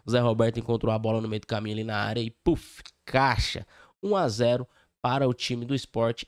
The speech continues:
e foi isso, né? A vitória aí, apesar de bolas na trave do Guarani,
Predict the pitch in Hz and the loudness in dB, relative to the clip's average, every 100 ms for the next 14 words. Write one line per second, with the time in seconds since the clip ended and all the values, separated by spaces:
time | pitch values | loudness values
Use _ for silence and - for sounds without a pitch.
0 | - 143 - 147 165 120 139 147 - 98 | -6 -4 0 0 2 4 2 2 -2 -4
1 | 101 104 107 117 104 117 113 110 113 113 | -2 -2 -4 -2 2 4 4 2 0 0
2 | 120 113 104 120 117 110 101 - 120 120 | -2 -2 -4 -2 -2 -2 -6 -4 0 0
3 | 113 104 107 110 110 98 104 120 110 | 0 -2 0 2 2 2 2 2 2